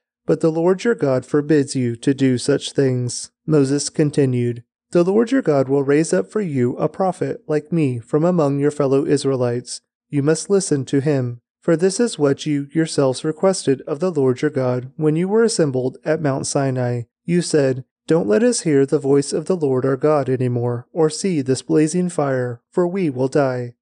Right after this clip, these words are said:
Then the Lord said to me, 'What they have said is right. I will raise up a prophet like you from among their fellow Israelites.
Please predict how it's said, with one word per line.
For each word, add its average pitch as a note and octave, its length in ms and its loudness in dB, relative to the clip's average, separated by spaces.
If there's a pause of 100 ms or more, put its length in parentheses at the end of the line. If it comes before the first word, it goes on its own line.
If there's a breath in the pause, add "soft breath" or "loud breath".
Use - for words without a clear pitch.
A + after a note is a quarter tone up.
(140)
Then D#3+ 160 2
the G3 120 2
Lord C#3 280 4
said D3 260 0
to C#3+ 80 0
me, B2 360 -4 (220)
'What D#3 160 2
they G3 140 2
have A3 200 -4
said C#3 280 2
is C#3 260 -4
right. B2 300 2 (300)
I D3 120 0
will G3+ 180 2
raise F#3+ 320 0
up C#3+ 240 0
a E3 80 -2
prophet F3 500 -2
like D#3 260 -2
you C3 220 0
from D#3+ 240 0
among D3 360 2
their D3 120 4
fellow C#3 380 0
Israelites. C3 720 -2